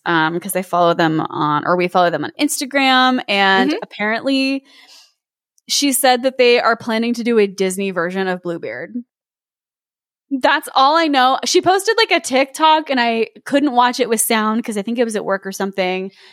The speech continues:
Speaker 2: Yeah.
Speaker 1: Um,
Speaker 2: Huh.
Speaker 1: so we'll talk about that next episode, maybe, if I find more information. But, like,
Speaker 2: Yeah, we should look up, we should look into, 'cause, like,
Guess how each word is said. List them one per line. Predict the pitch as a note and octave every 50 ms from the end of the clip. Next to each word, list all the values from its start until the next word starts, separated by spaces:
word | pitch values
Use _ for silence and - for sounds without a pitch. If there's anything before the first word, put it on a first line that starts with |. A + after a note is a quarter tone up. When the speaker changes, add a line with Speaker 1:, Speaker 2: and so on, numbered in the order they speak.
| -
Speaker 2:
Yeah. | G#3+ A3+ A#3+ B3 B3 A#3 A3 G3+ F#3+ F3+ - _ _ _ _ _ _ _ _ _ _ _ _ _ _ _ _ _ _ _ _ _ _ _ _ -
Speaker 1:
Um, | G3+ G3 F#3+ F3+ E3+
Speaker 2:
Huh. | E3 D#3+ C5 C5 E4 G3 D#3 E3 F#3 G#3 _ _ _ _ _ _ _ _
Speaker 1:
so | - - - - - D#4 C#4 C#4 C#4 C#4 C#4 C#4 C#4 - - _ _ _ _ _ _ _ _ _ _ _ _ _ _ _ _ _ _ _ _ _ _ -
we'll | B3 A#3 C#4 D#4 E4
talk | - E4+ F#4 F#4 F4+
about | A4 G#4 G4+ F#4+ F#4 F4+
that | - E4+ E4+ E4 E4+ - - -
next | A#3+ B3+ C4 C#4 D#4+ - - - -
episode, | C4+ C#4 C#4 E4 D#4 - F4 F#4 G4 F#4
maybe, | G4 F#4+ G4 G4 G4+ G4
if | F#4+ - -
I | C4+
find | - D4 C#4+ C#4
more | C#4 C4
information. | C4 B3 - A#3+ A#3 A3 A3 A3 - C4 C4 C#4
But, | C4 C4 A3
like, | A3+ A#3 A#3
Speaker 2:
Yeah, | C4+ E4+ E4+ F4+ F#4+ G4 F4
we | C4+ A#3+ D#4
should | D4+ - C5 A4+ C4+
look | A#3 A#3+ C4+ C4
up, | - F#3+ C3+ F#3
we | A#3+ D#4+
should | G4 - C#5+ A4 C4+
look | B3 B3 B3 -
into, | A#3 A#3+ B3+ G#3
'cause, | - B3 A#3+ A3
like, | A#3 A3+ G#3+ G3+ - _